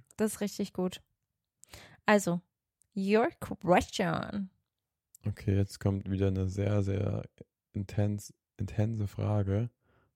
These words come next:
Speaker 2: Aufgepasst, hör genau zu.
Speaker 1: Mhm.
Speaker 2: Warum wird die Frucht Orange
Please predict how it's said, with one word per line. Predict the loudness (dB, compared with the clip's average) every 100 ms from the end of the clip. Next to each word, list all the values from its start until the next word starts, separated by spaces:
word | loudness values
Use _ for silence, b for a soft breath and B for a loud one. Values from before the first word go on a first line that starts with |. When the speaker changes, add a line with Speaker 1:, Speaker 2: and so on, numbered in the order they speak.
| -6
Speaker 2:
Aufgepasst, | -4 -2 -4 -2 -2 0
hör | 0
genau | 2 0 -2
zu. | -4 -2 0 0 -6 _ -8
Speaker 1:
Mhm. | -4 -4 -6 _ _ _ _ _ _ _ _ _ _ _ _ -6
Speaker 2:
Warum | 0 4 4 2 0
wird | 0 0
die | -4
Frucht | -4 -6 -2 -2 -4 -20 -20 -20 _ _ _ _ _ _ _ _ _ -8
Orange | -6 0 2 4 4 0